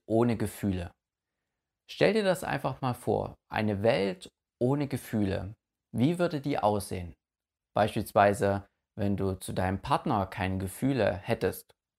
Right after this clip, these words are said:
und er zu dir auch keine. Oder du und deine Freunde. Wie würdet ihr miteinander umgehen? Wie würdet ihr miteinander reden?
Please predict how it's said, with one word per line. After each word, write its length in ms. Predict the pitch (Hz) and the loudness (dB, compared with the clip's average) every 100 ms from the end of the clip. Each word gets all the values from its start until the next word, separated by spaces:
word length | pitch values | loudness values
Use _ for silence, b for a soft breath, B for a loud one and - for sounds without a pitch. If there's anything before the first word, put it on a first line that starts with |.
| _ | _
und 180 | 104 101 | -2 -2
er 240 | - 107 104 | 4 2 2
zu 160 | 110 | -2
dir 220 | 101 101 | 2 6
auch 200 | 95 170 | 6 4
keine. 400 | - 98 87 82 - _ _ _ _ _ | 0 -4 -4 -8 -14 _ _ _ _ _
Oder 540 | - 101 98 95 92 - _ _ _ _ _ - | -4 0 4 4 4 -2 _ _ _ _ _ -2
du 140 | 113 | 2
und 120 | 107 | 2
deine 280 | 98 95 101 | 4 4 2
Freunde. 600 | - - 135 170 98 92 - _ _ _ _ _ _ _ _ | 0 4 4 4 0 -4 -10 _ _ _ _ _ _ _ _
Wie 140 | 120 | -2
würdet 280 | 165 175 160 | -2 -2 -4
ihr 320 | 143 156 151 | -2 0 0
miteinander 600 | 147 151 - 127 135 131 | 0 0 2 4 6 6
umgehen? 460 | 170 180 151 101 95 | 4 2 4 2 2
Wie 140 | 98 | 2
würdet 280 | 101 110 104 | 2 2 0
ihr 200 | 107 104 | 0 2
miteinander 680 | 101 101 - 98 95 98 98 | 2 0 0 2 2 0 2
reden? 440 | 131 151 151 135 | 2 2 0 -4